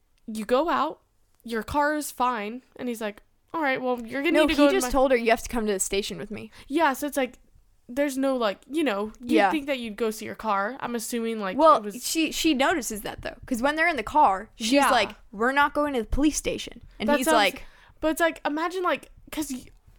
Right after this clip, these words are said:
Speaker 1: she must have been s-, this isn't necessarily on her, 'cause it's like a police officer is telling you this, you just listen,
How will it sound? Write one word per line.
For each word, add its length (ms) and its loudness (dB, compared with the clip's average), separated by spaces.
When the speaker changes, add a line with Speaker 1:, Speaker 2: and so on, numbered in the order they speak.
Speaker 1:
she 220 -2
must 260 -4
have 80 -4
been 160 -2
s-, 260 -8
this 240 -6
isn't 320 -4
necessarily 580 -6
on 140 -8
her, 260 -4
'cause 220 -8
it's 120 -8
like 140 -6
a 100 -8
police 340 -6
officer 320 -4
is 100 -8
telling 280 -2
you 100 0
this, 240 -6
you 80 -4
just 220 -6
listen, 340 -12